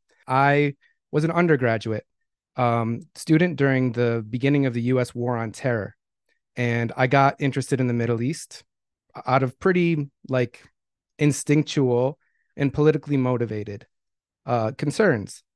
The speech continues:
And I kinda wanted to study this subject because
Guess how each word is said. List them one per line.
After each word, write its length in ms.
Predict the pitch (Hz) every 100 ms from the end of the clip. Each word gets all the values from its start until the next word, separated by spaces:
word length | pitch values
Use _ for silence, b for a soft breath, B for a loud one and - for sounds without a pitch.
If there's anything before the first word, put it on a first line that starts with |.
| _ _ _ _ _ _ _
And 480 | 151 139 135 131 117 _ _ _ _ _ _
I 120 | - 127
kinda 260 | 175 165
wanted 300 | 151 147 139
to 40 | 123
study 360 | - 156 151
this 360 | 143 135 - - -
subject 640 | - 160 143 165 156 -
because 800 | - 127 - 143 139 131 - -